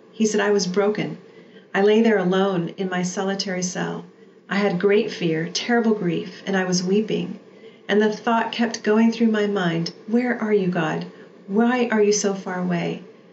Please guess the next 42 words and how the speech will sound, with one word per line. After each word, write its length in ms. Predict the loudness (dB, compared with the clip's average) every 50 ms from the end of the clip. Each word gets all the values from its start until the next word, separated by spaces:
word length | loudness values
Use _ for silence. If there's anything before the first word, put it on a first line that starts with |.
| -20 -20 -20 -8 -2
And 120 | 0 2
I 100 | 2 2
opened 420 | 2 2 2 2 2 2 0 0 0
my 140 | 0 2 2
mouth 380 | 2 2 2 0 -2 -4 -4 -4
as 160 | -4 -4 -2
I 120 | -4 -4
wept 300 | -2 -2 -2 -2 0 -2
aloud, 460 | -2 -2 0 -2 -2 -2 -4 -6 -6 -6
and 120 | -4 -2
I 80 | -2 -2
was 160 | 0 -2 -2
surprised 720 | -2 -2 -4 -6 -4 -2 0 0 2 2 0 0 0 -2
at 120 | -2 -2 0
what 140 | 0 2 2
I 80 | 0
heard 320 | 0 0 0 0 -2 -2 -2
coming 300 | -2 -2 0 0 0 2
out 100 | 2 0
of 100 | 0 -2
my 140 | -2 -4
mouth. 520 | -2 -2 -2 -2 -2 -4 -6 -6 -10 -12 -16 -20 -20 -20 -20 -20 -20 -20 -20 -20 -14 -6 -2
I 120 | -2 0
heard, 440 | 2 2 2 4 4 4 2 2 -2 -6 -12 -18 -20 -20 -20 -20 -20 -20 -20 -12 -6
"I 100 | -2 0
love 240 | 2 2 4 4 4
you, 80 | 2 2
Jesus. 600 | 2 0 -2 -2 -2 -4 -6 -8 -8 -10 -14 -16 -18 -20 -20 -20 -20 -14 -6
I 120 | -2 -2 0
love 240 | 0 0 0 0 0
you, 100 | 0 0
Jesus. 640 | -2 -2 -2 -2 -2 -4 -4 -6 -6 -6 -8 -10 -12 -16 -20 -20 -20 -20 -10 -4
I 120 | -2 0 4
love 220 | 4 4 4 4
you, 80 | 2 0
Jesus." 640 | -2 -2 -4 -4 -4 -6 -6 -6 -8 -8 -10 -10 -12 -16 -20 -20 -20 -20 -20 -20 -20 -20 -20 -20 -20 -20 -20 -10 -4
And 100 | -2 0
I 120 | 2 2 0
thought, 340 | 0 0 0 0 0 -2 -2 -6 -10 -16 -18 -18 -20 -18 -4
"Here's 360 | 0 2 2 4 2 2 2
my 140 | 2 2 4
victory. 520 | 2 0 0 0 0 0 0 -2 -4